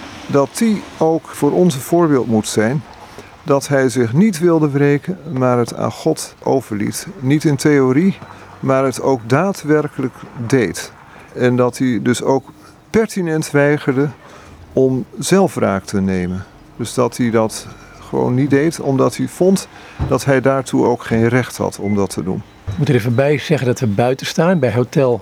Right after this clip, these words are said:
Speaker 2: Hoog Soeren, onder een eh, overkapping, het regent, maar er rijden af en toe wel wat auto's voorbij. Dat was in de tijd van Chrysostomus zeker niet zo. Ehm, maar goed, we gaan verder met de tekst van Chrysostomus.
Speaker 1: Ja, dus dan kom je eigenlijk op een diepere laag,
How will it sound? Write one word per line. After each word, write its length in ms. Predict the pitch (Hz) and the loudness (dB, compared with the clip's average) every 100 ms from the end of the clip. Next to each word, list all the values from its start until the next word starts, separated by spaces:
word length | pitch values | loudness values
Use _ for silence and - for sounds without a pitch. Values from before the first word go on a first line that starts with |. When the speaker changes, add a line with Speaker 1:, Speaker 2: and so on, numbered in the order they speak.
| - | -4
Speaker 2:
Hoog 240 | 131 131 | -2 -2
Soeren, 420 | - - 156 180 180 | -4 -2 2 2 2
onder 240 | 135 117 | 2 2
een 180 | 117 98 - - - - | 2 -2 -10 -20 -18 -10
eh, 260 | 110 117 | -8 -4
overkapping, 640 | 127 - 120 - - 185 151 | -4 -4 -6 -4 -2 0 0
het 120 | 107 | 0
regent, 460 | 127 139 135 170 - | 2 2 0 -2 0
maar 160 | 139 | 0
er 60 | 139 | 2
rijden 200 | 143 147 | 2 0
af 60 | |
en 60 | 135 | 2
toe 80 | 143 | 4
wel 100 | 147 | 4
wat 120 | 143 | 2
auto's 300 | - 135 135 | 0 -2 -4
voorbij. 340 | - 110 107 | -4 0 0
Dat 140 | 110 120 | 0 0
was 140 | 135 | 0
in 80 | 123 | 0
de 140 | 117 | -2
tijd 200 | - 143 | 0 0
van 100 | 123 | -2
Chrysostomus 600 | - 143 - 147 156 131 | -4 -2 0 0 0 -2
zeker 300 | - 156 147 | 2 0 0
niet 140 | 131 110 | -4 -2
zo. 240 | 123 139 185 - - - - | 0 0 -4 -12 -14 -14 -2
Ehm, 300 | 151 151 151 139 - - - - - | 2 2 2 -4 -12 -20 -18 -18 -4
maar 100 | - | -2
goed, 100 | 175 | 0
we 60 | 127 | 0
gaan 100 | 143 | -2
verder 220 | - 175 | 0 0
met 100 | 160 | 0
de 100 | 139 | -2
tekst 220 | - 160 | -2 -2
van 240 | - 139 175 | 0 0 -2
Chrysostomus. 680 | - 156 - 120 - 107 - - - - | -2 -2 0 -2 -2 -6 -6 -16 -20 -2
Speaker 1:
Ja, 220 | 160 - - | 0 0 -4
dus 460 | 135 147 147 - - - - - | 2 4 4 -2 -10 -16 -18 -8
dan 260 | 135 139 143 | 0 0 2
kom 220 | 175 147 | 0 0
je 120 | 139 | -4
eigenlijk 360 | - 131 127 127 | 0 0 2 -2
op 140 | 117 | 0
een 160 | 120 117 | 0 2
diepere 400 | 220 202 120 110 | 0 2 2 2
laag, 480 | 101 135 - - | 2 0 -2 -6